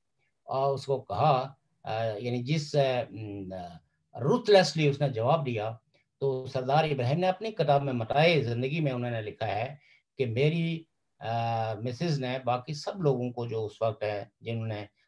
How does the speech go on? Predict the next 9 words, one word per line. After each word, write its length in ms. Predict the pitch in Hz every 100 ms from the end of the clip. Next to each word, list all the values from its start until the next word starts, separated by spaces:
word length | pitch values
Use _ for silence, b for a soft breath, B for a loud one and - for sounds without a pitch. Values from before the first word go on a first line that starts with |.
| _ -
अ, 100 | 98
मुखालफतें 640 | 98 98 113 101 113 131 117
की 140 | 107
हैं 120 | 110
उनको 380 | 107 104 113 107
उन-, 340 | 107 101 101
वो 180 | 101 107 85
भूल 240 | 92 117
गई, 320 | 110 95 107